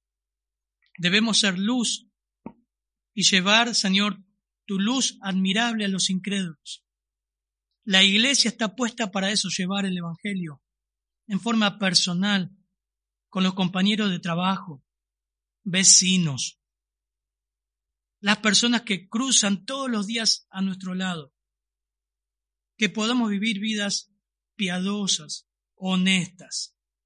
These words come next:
Señor. Es lo que estamos viendo en Tito. Dice Pedro también, Señor, Timoteo, que los demás puedan ver tu luz admirable a través de nuestras vidas y así tener la plataforma para predicar el evangelio, Señor.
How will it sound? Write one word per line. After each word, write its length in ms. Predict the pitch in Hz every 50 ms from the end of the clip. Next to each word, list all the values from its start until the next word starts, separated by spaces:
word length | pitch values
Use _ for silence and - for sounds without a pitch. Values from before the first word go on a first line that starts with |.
| _ _ _ _ _ _ _ _ _ _ _ _ _
Señor. 560 | - - - 185 170 175 175 170 160 - - _ _ _ _ _ _ _ _ _ _ _ _ _ _ _ _ _ _ _ _ -
Es 140 | 233 240 226
lo 100 | 214 190
que 80 | 208
estamos 280 | 190 - 220 208 196 185
viendo 240 | 202 214 208 196 185
en 120 | 175 160
Tito. 460 | - 247 233 202 151 - - _ _ _ _ _ _ _ _ _ _ _ _ _ _
Dice 400 | _ - 175 185 202 - - 175
Pedro 520 | 165 - - 214 233 226 214 190 160 156 147
también, 440 | - 156 156 160 185 185 180 170 151
Señor, 360 | - - 165 165 160 151 _ _ _ _ _ _ _ _ _
Timoteo, 720 | - 190 180 170 170 165 - - 220 214 202 175 143 - _ _ _ _ _ _ _ _ _ _ _ _ _ _ _ _ _ _ _ _ _ _ _ _ _ _ _ _ _ _ _ _ _ -
que 320 | - 208 202 208 202 202 196
los 200 | 196 202 196 185
demás 280 | 202 202 220 247 233 - -
puedan 280 | 247 247 240 226 214
ver 200 | 196 226 226 220
tu 160 | - 214 190 180
luz 340 | 190 226 254 247 - -
admirable 500 | 226 190 190 196 196 196 220 226 214 202
a 60 | 190 180
través 280 | 185 185 185 202 202
de 40 | 196
nuestras 340 | 196 196 175 - 185 160 165
vidas 420 | 185 202 208 180 170 170 - - _ - - - -
y 160 | 214 214 220
así 680 | 214 202 190 - - - 277 285 262 233 202 - -
tener 280 | - 202 190 202 214 208
la 240 | 214 208 196 196 196
plataforma 880 | - 196 190 190 190 196 185 180 - - 240 254 262 247 233 220 202
para 260 | - 196 175 170 165 -
predicar 500 | 180 175 175 175 165 - - 208 208 202
el 100 | 190 175
evangelio, 560 | 170 165 160 160 - 185 175 156 143 139 135
Señor. 340 | - - - - - _